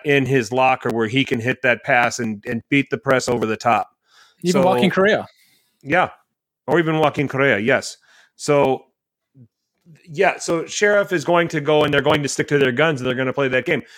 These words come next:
Speaker 1: But I can see an environment or I can see a scenario where they get beat over the top by a De Vrij pass or by even a Bastoni pass directly into the forwards, uh, that can score. So that's where I see the Inter win.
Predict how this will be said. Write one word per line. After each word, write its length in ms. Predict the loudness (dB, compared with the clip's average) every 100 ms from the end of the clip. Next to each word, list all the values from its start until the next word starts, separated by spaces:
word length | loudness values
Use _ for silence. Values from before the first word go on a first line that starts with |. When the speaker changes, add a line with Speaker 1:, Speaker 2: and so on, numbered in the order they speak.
| -12
Speaker 1:
But 160 | -6 -2
I 100 | 0
can 160 | 0 -2
see 240 | 0 0
an 80 | 0
environment 560 | 0 0 2 2 0 0
or 60 |
I 40 | 0
can 160 | -2
see 160 | -4 -2
a 80 | 0
scenario 500 | 0 2 2 2 2
where 240 | 2 -2
they 280 | -2 -2 0
get 260 | 0 -2 0
beat 180 | 2
over 240 | 2 0 -4
the 140 | -6
top 340 | -2 0 2 0
by 80 | -2
a 100 | -2
De 100 | -6
Vrij 380 | -2 0 0
pass 340 | -2 -2 -4 -10 _ _ -20 _ -2
or 140 | -2
by 220 | 0 0
even 180 | 2 2
a 40 |
Bastoni 560 | 0 -2 0 2 2 0
pass 360 | 0 0 0 -2
directly 560 | 0 0 0 0 2
into 200 | 0 -2
the 120 | -4
forwards, 580 | -2 0 0 0 -4 -12 -20 -20 -20 -14
uh, 280 | -2 2 2
that 180 | 2 0
can 140 | -2
score. 300 | -4 0 0 0
So 140 | 0
that's 260 | 2 2 2
where 100 | 2
I 100 | 2
see 240 | 2 0
the 160 | 2 2
Inter 260 | 0 0 -2
win. 280 | -2 -6